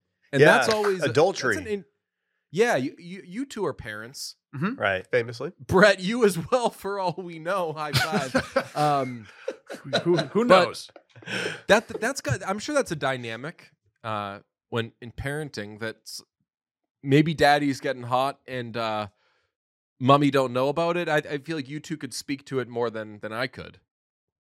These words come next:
Speaker 2: You go ahead, Will.
Speaker 3: Daddy get hot sometimes, but mommy normally knows about it, in my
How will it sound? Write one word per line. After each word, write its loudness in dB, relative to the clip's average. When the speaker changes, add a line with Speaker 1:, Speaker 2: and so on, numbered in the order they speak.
Speaker 2:
You -18
go -2
ahead, -4
Will. -14
Speaker 3:
Daddy 6
get 2
hot 4
sometimes, 2
but 2
mommy 2
normally 2
knows 2
about -2
it, -4
in -8
my 0